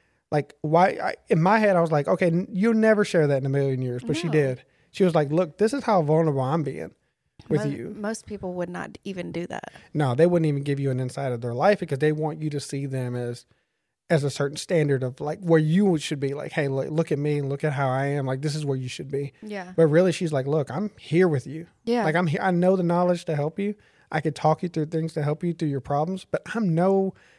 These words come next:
Speaker 1: different than you are with problems. I have 'em just like you do."
Speaker 2: Yeah, she's an equal.
Speaker 1: I know. And, like, Anna, oh my God, Anna Cook, she is,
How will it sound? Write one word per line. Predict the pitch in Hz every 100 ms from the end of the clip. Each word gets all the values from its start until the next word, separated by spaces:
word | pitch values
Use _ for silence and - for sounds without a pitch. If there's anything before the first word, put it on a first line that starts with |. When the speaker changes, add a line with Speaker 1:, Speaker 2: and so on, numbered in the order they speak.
| _
Speaker 1:
different | - 175 170 151
than | 151
you | 165 156
are | 135
with | 127 -
problems. | 135 143 127 -
I | 156
have | 156 156 151
'em | 165
just | 143 135
like | 135 127
you | 160
do." | 226 302
Speaker 2:
Yeah, | 226
she's | 214 202
an |
equal. | 202 233 170 196 220 _
Speaker 1:
I | 165 160
know. | 165 151
And, | 143
like, | 143 139 185
Anna, | 190 208 202 - -
oh | 151 143
my | 131
God, | 127 127 147
Anna | 175 175
Cook, | 147 139
she | - 202
is, | 160 127 -